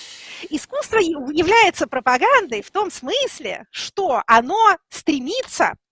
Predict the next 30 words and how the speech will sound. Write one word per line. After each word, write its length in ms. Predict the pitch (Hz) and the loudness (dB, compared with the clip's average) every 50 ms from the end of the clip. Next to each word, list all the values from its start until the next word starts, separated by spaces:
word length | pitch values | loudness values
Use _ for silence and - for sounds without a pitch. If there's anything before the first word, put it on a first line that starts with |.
| _ _ _ _ - - - | _ _ _ _ -20 -20 -2
воздействовать 760 | - 220 262 254 226 220 247 339 370 349 - - - 233 208 - | 2 4 4 4 2 0 0 2 2 2 0 -2 -6 -8 -6 -2
на 120 | 240 240 | 2 4
ваше 180 | 247 254 247 - | 4 4 2 2
сознание 580 | - 269 262 254 233 370 494 508 453 415 - | 0 0 0 2 2 2 2 2 2 -2 -4
и 120 | - 359 359 | -4 -4 -6
сформировать 680 | - - 330 294 285 285 269 269 254 277 320 349 - | -4 -4 -4 -4 0 2 2 4 4 4 2 0 0
ваши 300 | 254 269 254 - - 277 | 2 0 0 0 -4 -12
мнения. 600 | 254 254 269 294 277 226 208 226 233 202 214 - - - _ _ _ _ _ _ _ _ _ _ _ _ | -12 -12 -10 -10 -10 -10 -12 -12 -14 -14 -14 -14 -16 -18 _ _ _ _ _ _ _ _ _ _ _ _
Помним, 340 | 311 302 254 220 202 202 196 | -8 -8 -6 -6 -8 -4 2
да, 140 | 262 415 480 | 2 2 4
пропаганда — 540 | - - - 240 226 226 349 427 403 320 294 | 2 2 2 2 4 6 6 4 6 6 4
это 180 | 269 - 233 | 2 2 -2
то, 200 | - - 294 339 | -14 -12 -12 -12
что 180 | - - 262 226 | -12 -12 -14 -16
хочет 360 | - - 277 - - - _ | -16 -14 -16 -16 -16 -14 _
поменять 380 | - 247 247 254 240 214 185 - | -12 -12 -8 -4 -4 -4 -2 -2
вам 140 | 202 202 | -4 -4
мнение 500 | 262 233 294 403 480 494 480 466 466 480 466 _ _ _ _ _ _ _ _ _ _ _ _ _ - _ _ _ _ _ _ - | -4 -4 -4 -4 -2 0 0 0 0 0 -2 _ _ _ _ _ _ _ _ _ _ _ _ _ -20 _ _ _ _ _ _ -4
или 380 | 330 311 311 294 277 247 220 _ _ | -2 -2 0 2 0 0 0 _ _
укрепить 480 | 330 262 - 320 294 220 254 233 - | -14 -8 -6 -6 -6 -6 -10 -14 -14
в 40 | - | -14
существующем, 760 | - 277 247 - - - 403 466 453 427 - - 392 370 - | -14 -12 -12 -12 -12 -8 -6 -4 -4 -2 -2 -4 -6 -4 -2
агитация — 560 | - 269 240 269 - 339 392 - - 359 294 | -2 -2 0 2 4 4 4 4 2 -2 -4
то, 100 | - 277 | -4 -6
что 160 | - - 302 | -12 -14 -16
стремится 400 | - - 269 247 254 - - - | -16 -14 -12 -10 -10 -10 -8 -10
побудить 480 | 208 - 233 208 226 202 247 277 - - | -10 -10 -12 -16 -14 -10 -10 -10 -6 0
вас 220 | 220 233 240 226 | 2 2 2 0
к 80 | - 220 | -2 -8
действию. 640 | 185 190 262 247 208 - - - - - - _ | -8 -6 -6 -4 -4 -4 -6 -6 -8 -18 -20 _